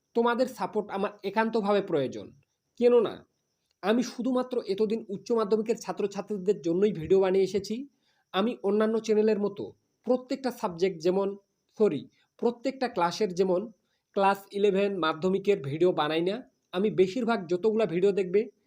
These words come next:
আমি কিন্তু উচ্চ মাধ্যমিকের ছাত্রছাত্রীদের জন্যই ভিডিও বানাই।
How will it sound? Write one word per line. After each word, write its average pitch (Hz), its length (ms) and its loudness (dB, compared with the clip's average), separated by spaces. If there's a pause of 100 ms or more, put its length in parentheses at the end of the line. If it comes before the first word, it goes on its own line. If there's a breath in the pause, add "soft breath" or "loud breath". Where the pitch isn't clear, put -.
(140)
আমি 180 200 -6
কিন্তু 196 300 -8
উচ্চ 185 220 -8
মাধ্যমিকের 190 480 -6
ছাত্রছাত্রীদের 175 720 -8
জন্যই 165 280 0
ভিডিও 165 300 0
বানাই। 101 300 -6